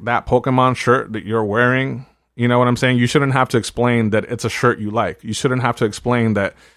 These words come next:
"Oh, you know, I just did laundry and this is just a shirt that I had lying around that my brother gave me a long time ago." No, no, no, no, no, no, no, no, no, no.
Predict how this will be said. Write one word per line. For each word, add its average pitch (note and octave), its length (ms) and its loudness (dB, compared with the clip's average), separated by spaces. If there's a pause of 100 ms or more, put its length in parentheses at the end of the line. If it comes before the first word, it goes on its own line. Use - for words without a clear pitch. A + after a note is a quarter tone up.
(300)
"Oh, B2+ 200 6
you A#2 120 2
know, A2 300 2
I A#2 120 0
just B2+ 160 2
did B2+ 120 6
laundry A2+ 480 4
and G#2 120 0
this A2 120 -2
is A#2 100 -4
just - 220 -2
a A#2 60 -2
shirt A#2 260 4
that G#2+ 100 0
I G2 60 2
had G#2 180 2
lying G#2+ 260 0
around G#2+ 260 2
that G#2 60 -2
my G2 120 -2
brother A2 280 2
gave G2+ 200 -2
me G#2 80 0
a G2 60 0
long G2 180 -2
time G2 260 -2
ago." F#2 160 -4
No, D#3+ 200 4
no, E3 100 4
no, C#3 80 4
no, A#2+ 80 4
no, G#2+ 100 0
no, F#2+ 100 -2
no, D#2+ 100 -8
no, A#1+ 180 -14
no, - 0 -
no. - 260 -18